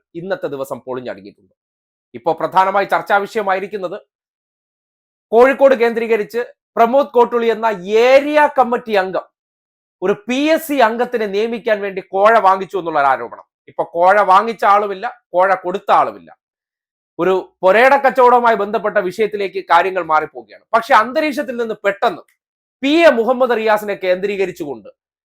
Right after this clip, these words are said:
ചില വാർത്തകൾ വരികയാണ്. അതായത് ഇതിന് തൊട്ടു മുമ്പാണെങ്കിൽ എക്സൈസുമായി ബന്ധപ്പെട്ട് മദ്യനയം തീരുമാനിക്കുന്നതിന് റിയാസ് ഇടപെട്ടു എന്നായിരുന്നു ഒരു വാർത്ത. അത് തിരുവഞ്ചൂർ രാധാകൃഷ്ണന്റെ മകന്റെ ഇടപെടൽ ഉണ്ടായി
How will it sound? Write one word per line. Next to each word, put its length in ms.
ചില 200
വാർത്തകൾ 400
വരികയാണ്. 320
അതായത് 220
ഇതിന് 240
തൊട്ടു 280
മുമ്പാണെങ്കിൽ 520
എക്സൈസുമായി 640
ബന്ധപ്പെട്ട് 440
മദ്യനയം 560
തീരുമാനിക്കുന്നതിന് 760
റിയാസ് 380
ഇടപെട്ടു 380
എന്നായിരുന്നു 360
ഒരു 120
വാർത്ത. 240
അത് 140
തിരുവഞ്ചൂർ 540
രാധാകൃഷ്ണന്റെ 680
മകന്റെ 380
ഇടപെടൽ 400
ഉണ്ടായി 300